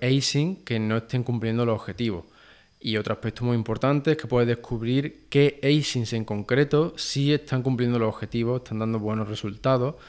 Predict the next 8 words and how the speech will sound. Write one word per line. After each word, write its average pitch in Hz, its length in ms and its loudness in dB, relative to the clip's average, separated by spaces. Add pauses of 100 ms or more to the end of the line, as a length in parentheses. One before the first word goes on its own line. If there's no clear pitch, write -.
(380)
Y - 60 -4
entonces, 117 340 0 (100)
pues, 117 180 2
así 131 220 0
puedes 120 360 4
crear 120 400 0
nuevas 110 460 0
campañas, 139 680 -2